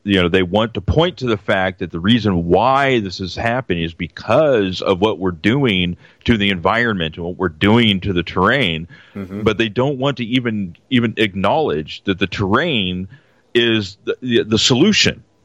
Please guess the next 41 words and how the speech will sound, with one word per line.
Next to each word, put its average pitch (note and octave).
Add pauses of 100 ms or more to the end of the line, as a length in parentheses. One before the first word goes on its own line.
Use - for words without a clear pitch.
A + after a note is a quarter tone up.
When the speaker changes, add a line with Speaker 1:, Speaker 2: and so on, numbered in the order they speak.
(260)
Speaker 1:
to E3
Speaker 2:
Yeah. C#3+
Speaker 1:
the F2
problem. D2
And G2+
it's -
not, C#3+
not, B2+
we're B2+
not C#3
talking C#3
about A2+
the, F2+
the, F2+
the F#2
wetlands F#2+ (340)
or G2+
the, F#2
you A2+
know, G#2
where A2+
the G2
birds B2
and G2
the F#2
pigs B2
are, E2
but, G2+
you G#2+
know, G#2+
the F#2+
terrain A#2+
that's, F#2+
that's G2
actually G#2+
inside G#2+
your F2+
body, A#2+
which G#2
is A2
your, A2+